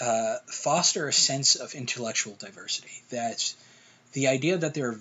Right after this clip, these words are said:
multiple valid approaches to the text and there's, you know, multiplicity of opinions and multiplicity of ways to, uh, engage with Judaism is not a, you know, weakness, it's a strength in that we have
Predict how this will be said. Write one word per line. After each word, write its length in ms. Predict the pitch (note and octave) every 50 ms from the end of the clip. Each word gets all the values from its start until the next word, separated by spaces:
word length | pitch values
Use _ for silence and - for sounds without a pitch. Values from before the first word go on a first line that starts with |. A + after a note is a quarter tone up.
| A#2 C3+
multiple 520 | C3+ B2 B2+ C#3 D#3 D3+ - D3 D3 C#3
valid 360 | B2 A#2+ B2 A#2 A#2 A2+ A2 G#2+
approaches 560 | G2+ - - B2 A#2 G#2+ - A2+ G#2+ - -
to 80 | A#2
the 140 | A2 G2+ G#2+
text 420 | G#2 - - G2+ G#2 - - - -
and 160 | - A2+ A2+
there's, 400 | A#2 A2+ A2+ A2+ A2 - - C#3
you 140 | B2 A2 G#2+
know, 80 | G#2
multiplicity 640 | G#2 A2 C#3 D#3 D#3 C#3+ - - C#3+ - - C#3 B2+
of 100 | A2+ A2+
opinions 380 | A2 - A#2+ A2+ A2+ A2+ A2 A2+
and 100 | A2 A2
multiplicity 680 | A#2+ C3 - C3 - - C#3+ C3 - - C3+ B2 A#2+
of 120 | A2+ G#2+ A2+
ways 440 | A2+ A#2 A#2 A#2 A#2+ A#2 A2+ - -
to, 320 | - B2 A#2+ A2+ A2 A2+ - - - - - _ _ _ _ -
uh, 240 | - A2+ A2+ G#2+ A2 - - -
engage 440 | C3 B2+ A#2 B2 B2 C3 B2+ - -
with 80 | A#2+ -
Judaism 560 | - A#2+ A2+ A2+ G#2+ G2+ - - G#2 G#2 - - - - - - - - -
is 140 | D3 B2+ C3+
not 260 | C3+ C#3+ F3 F#3 - -
a, 320 | C3+ C3+ B2+ A#2+ A#2 A2 - _ _ _ _ _ _ _ _ _ _ _ _ _ _ _ _ -
you 140 | B2+ B2
know, 20 | A2+
weakness, 640 | G#2+ A2 B2+ D3+ F#3 - - A#2+ G#2 - - - -
it's 140 | - -
a 20 | -
strength 760 | - - - - D#3 D3 B2 - - - - - - - - _ _ _ _ _ _ _ _ _ _ _ _
in 240 | C3 B2 B2 A#2+ A2+
that 360 | A#2+ A#2 A#2 A#2 A2+ G#2+ -
we 100 | - C3+
have 400 | B2 - C3+ B2 B2 B2 A#2 A2